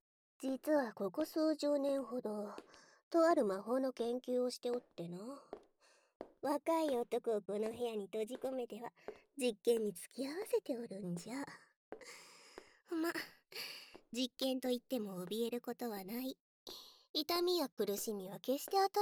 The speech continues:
えぬと約束しよう。それどころかこの世のものとは思えぬほど快楽をたっぷりと味わわせてやろう。お主の気が狂ってしまうまで、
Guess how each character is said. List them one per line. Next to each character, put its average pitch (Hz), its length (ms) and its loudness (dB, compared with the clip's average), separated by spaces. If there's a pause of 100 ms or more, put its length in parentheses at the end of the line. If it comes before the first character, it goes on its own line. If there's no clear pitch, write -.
え 415 40 4
ぬ 330 100 4
と 202 120 -8
約 190 340 -8
束 381 240 -4
し 349 240 -6
よ 359 80 -2
う。 - 40 -6 (1400)
そ 226 200 2
れ 226 140 4
ど 233 140 0
こ - 160 -8
ろ 165 120 -8
か 156 200 -10
こ 233 200 0
の 294 140 2
世 330 160 2
の 339 120 2
も 330 160 0
の 359 160 0
と 370 140 0
は 220 100 0 (160)
思 277 260 2
え 330 120 2
ぬ 349 140 2
ほ 220 180 -2
ど - 160 -4 (360)
快 220 300 -2
楽 196 260 -6
を 196 60 -4
た 262 240 -4
っ 247 40 -4 (240)
ぷ 494 100 0 (160)
り 415 40 2
と 302 80 2
味 220 240 -2
わ 214 160 -8
わ 240 120 -4
せ 269 160 -2
て 254 140 -4
や 254 180 -6
ろ 262 380 0
う。 508 100 -2 (1800)
お 226 120 -2
主 214 320 -2
の 170 120 -8
気 196 220 -8
が 240 140 -4
狂 247 320 2
っ - 40 -2
て - 180 -6
し 214 200 -6
ま 214 280 -6
う 220 40 -8
ま 233 220 -4
で、 - 140 -18